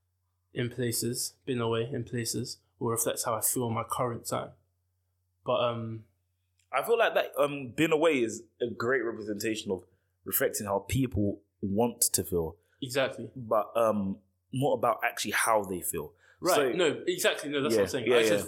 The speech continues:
Speaker 1: for myself personally.
Speaker 2: Yeah, yeah, yeah.
Speaker 1: But, like,
Speaker 2: 'Cause, like, people s-, just, just to, like, kinda give them the idea of what the song and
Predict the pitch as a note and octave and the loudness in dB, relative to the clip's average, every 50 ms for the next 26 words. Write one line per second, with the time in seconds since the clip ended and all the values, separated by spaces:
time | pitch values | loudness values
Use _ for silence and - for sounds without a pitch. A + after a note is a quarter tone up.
0 | - - - C3+ B2 - B2 A2 - B2+ A#2+ - - C3 C3+ C3 B2 B2+ A#2+ A#2 | -2 -2 0 0 0 -2 -4 -4 -2 -2 -2 -4 -6 -8 -6 0 2 4 6 6
1 | A2+ G#2+ G#2+ G2+ G2+ G2 - C3+ A#2 - - - - C3 B2+ A#2 G#2 - - - | 6 6 6 6 4 2 2 0 0 -2 -2 -8 -8 -4 -4 -2 -2 -4 -6 -12
2 | - - _ _ _ _ _ _ _ _ _ _ _ _ _ - C3+ B2+ C3+ G#2+ | -18 -20 _ _ _ _ _ _ _ _ _ _ _ _ _ 0 2 4 4 4
3 | - - - - _ _ - - D#3+ D#3 D3+ C#3+ C3 - - - - B2+ D3 D#3 | 2 -4 -16 -20 _ _ -6 -4 -2 0 2 2 2 0 -2 -4 -4 0 2 2
4 | - - D3+ E3+ - - C3+ A#2 G2+ - - - - _ _ - - - A#2+ A2 | 2 4 4 4 4 4 4 2 2 0 -2 -12 -20 _ _ -6 -2 -2 0 0
5 | A2 G2+ F#2 G#2 F#2+ F#2 F#2+ F#2 G2 G2 F#2+ F#2 F#2 F2+ G2 F#2+ F2 E2+ F#2+ F2 | 0 0 0 2 0 0 0 -2 0 2 2 2 2 2 0 0 0 -2 -4 -2
6 | E2+ - - - G#2+ G#2 F#2+ F2+ F2 E2+ E2 | 0 2 2 4 2 0 0 -2 -4 -8 -10